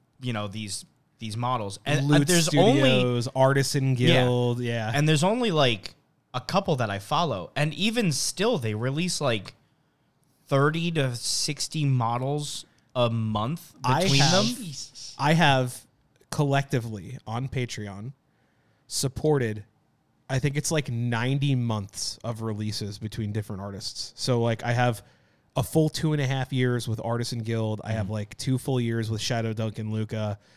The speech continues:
Speaker 2: I have, um, I think I'm at thirteen months now with Loot Studios. You know how many things I've printed from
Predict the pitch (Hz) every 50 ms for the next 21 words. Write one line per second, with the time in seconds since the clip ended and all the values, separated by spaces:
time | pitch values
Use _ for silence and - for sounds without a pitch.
0 | _ _ _ - - 120 120 120 117 120 117 117 113 107 110 117 113 113 113 110
1 | 107 104 104 104 98 - _ _ _ _ _ _ _ _ _ _ _ _ _ _
2 | _ - 131 123 107 - - - - 185 190 202 - - - _ - 139 139 135
3 | - - - - 165 156 165 - - 160 151 147 139 135 131 135 135 - 156 143
4 | 139 135 127 120 123 120 127 131 135 - - 147 143 139 139 139 135 135 131 131
5 | 127 127 - - _ _ _ _ _ _ _ _ _ _ - 143 151 156 151 156
6 | 190 180 185 185 190 170 - - 151 147 156 156 143 143 - 127 131 123 - -
7 | - - 131 123 127 - 151 170 190 - _ _ _ _ _ _ _ _ - -
8 | - 143 131 131 135 139 143 143